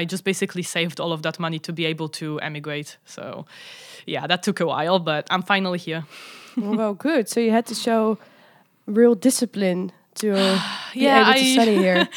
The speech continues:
Speaker 1: <laughs> I think a lot of people who know me would say I'm too disciplined. <laughs> It's a bit, it's a bit much, I think, but, I mean, that's how I live my life, so.
Speaker 2: And what do you mean by saying too disciplined?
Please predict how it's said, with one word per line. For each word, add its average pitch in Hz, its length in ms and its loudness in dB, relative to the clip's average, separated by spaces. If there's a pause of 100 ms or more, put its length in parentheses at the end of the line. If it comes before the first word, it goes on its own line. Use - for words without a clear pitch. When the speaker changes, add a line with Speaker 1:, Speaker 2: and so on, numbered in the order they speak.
Speaker 1:
<laughs> - 180 -6
I 302 60 4
think 349 200 0
a 302 40 0
lot 214 260 0
of 214 140 -4
people 208 280 -4
who 208 140 -6
know 185 200 -2
me 196 140 -2
would 180 180 -6
say 175 260 -2
I'm 170 180 -4
too 170 300 -10
disciplined. 190 680 -10 (160)
<laughs> - 40 -14
It's 240 300 -2
a 220 60 0
bit, 202 260 -2
it's 208 140 -8
a 208 40 -2
bit 185 200 -6
much, 180 480 -6
I 190 80 -4
think, 190 420 -6
but, 170 300 -6
I 175 100 -10
mean, 170 200 -8
that's 190 160 -6
how 196 160 -4
I 175 80 -2
live 170 160 -6
my 160 140 -8
life, 160 300 -8
so. 156 380 -10 (1040)
Speaker 2:
And 226 120 2
what 220 140 4
do 220 100 0
you 220 140 4
mean 233 420 0
by 208 440 -2 (380)
saying 190 720 -6
too 247 420 0 (580)
disciplined? 240 600 -4